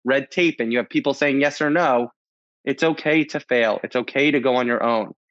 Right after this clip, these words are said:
Have the confidence, write it down, make sure you know it, that you're good enough. And being good enough allows you to get better, to be great. So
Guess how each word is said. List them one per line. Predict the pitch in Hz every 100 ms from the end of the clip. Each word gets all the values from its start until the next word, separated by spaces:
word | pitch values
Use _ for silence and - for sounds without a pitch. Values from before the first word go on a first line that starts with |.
| _
Have | - 131 143
the | 165
confidence, | - 127 123 131 139 160 - _ _ -
write | 117 143
it | 170
down, | 143 135 135 143 - _ -
make | 131
sure | 135 165
you | 151
know | 139 131
it, | 135 139 - _
that | 123 123
you're | 123 156
good | 120 139
enough. | 147 117 - - - _ _ _ _
And | 127 127 123 120 120 113
being | 101 151 170 131
good | 131 143
enough | 165 185 -
allows | 127 123 127 123
you | 123
to | 120
get | 117 -
better, | 117 123 139 143
to | 117
be | 117
great. | 101 110 98 - _ -
So | - 120 117